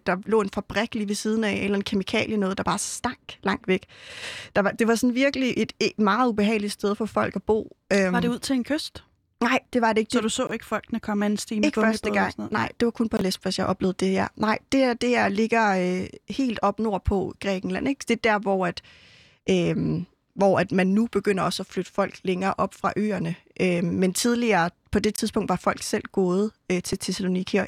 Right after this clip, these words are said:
Speaker 1: og ind der. Øhm, så jo, det var der.
Speaker 2: Lå det ned i en dal mellem bjergene, eller hvordan kan du prøve at beskrive de der omgivelser for mig, hvordan det ser ud?
Speaker 1: Øhm, jamen, det lå, øhm,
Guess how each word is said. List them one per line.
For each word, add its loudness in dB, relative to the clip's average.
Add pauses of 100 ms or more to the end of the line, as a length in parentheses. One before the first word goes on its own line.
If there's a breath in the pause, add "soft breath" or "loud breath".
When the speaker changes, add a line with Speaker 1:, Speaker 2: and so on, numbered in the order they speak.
(100)
Speaker 1:
og -2
ind 0 (120)
der. 0 (340)
Øhm, 0
så 2
jo, 2
det 2
var 2
der. 0 (200 loud breath)
Speaker 2:
Lå 0
det -2
ned 2
i 0
en 0
dal -2
mellem 0
bjergene, 0
eller -2
hvordan -2
kan -6
du -6
prøve -4
at -2
beskrive -4
de -8
der 0
omgivelser -4
for -2
mig, 0
hvordan -2
det -6
ser -4
ud? -4
Speaker 1:
Øhm, 4 (220)
jamen, 2
det 2
lå, 2
øhm, 0